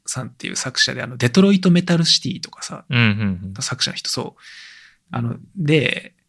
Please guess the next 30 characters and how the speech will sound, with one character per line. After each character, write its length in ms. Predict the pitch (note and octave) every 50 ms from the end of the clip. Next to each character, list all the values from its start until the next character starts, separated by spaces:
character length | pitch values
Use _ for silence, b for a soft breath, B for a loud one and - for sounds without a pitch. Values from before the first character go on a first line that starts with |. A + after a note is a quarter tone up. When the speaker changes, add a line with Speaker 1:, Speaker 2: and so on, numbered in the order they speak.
| _ _ _ _ _ _ _ _ _ _
Speaker 1:
俺、 160 | F3+ F#3 G3
む-、 240 | F3 E3 D3+ - - -
デ 160 | - - F#3
ト 120 | F#3 F#3+ A#3
ロ 100 | A#3 A#3
イ 80 | A#3
ト 100 | A3+ -
メ 100 | G#3+ G#3+
タ 120 | F#3 - G#3+
ル 80 | G#3
シ 160 | G3 - - -
テ 100 | - -
ィ 80 | -
は 460 | - - - - - - - - - - - C3+
リ 140 | C#3+ C#3 D#3+
ア 60 | E3+
ル 120 | E3+ E3+ E3
タ 160 | - F3+ E3+
イ 60 | C#3+
ム 120 | E3+ F#3
で 120 | F#3 - -
読 140 | - - A#2+
ん 80 | C3+
で 100 | C3 D3+
て 100 | C#3+ -
ん 100 | - -
け 120 | - - -
ど、 380 | C3 B2+ B2+ - - - - _ _ _ _ _ _ _ -
Speaker 2:
う 60 | G2+
ん。 200 | F#2+ F#2 G2+ A#2+